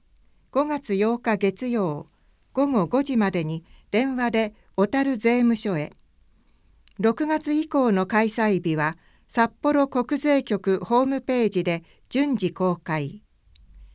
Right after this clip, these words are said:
お問い合わせ、小樽税務署。電話、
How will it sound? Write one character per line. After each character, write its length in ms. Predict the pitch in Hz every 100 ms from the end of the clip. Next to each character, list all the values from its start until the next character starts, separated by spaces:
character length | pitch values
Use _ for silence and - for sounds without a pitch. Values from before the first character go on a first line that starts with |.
| - _
お 100 | 196
問 280 | 208 277 269
い 60 | 254
合 100 | 233
わ 120 | 226
せ、 280 | - 196 - _ _ -
小 120 | 202
樽 300 | 277 277 262
税 200 | 233 233
務 160 | 214 202
署。 260 | - 170 - _ _ _ _ _ _ _ -
電 300 | 208 233 208
話、 240 | 190 185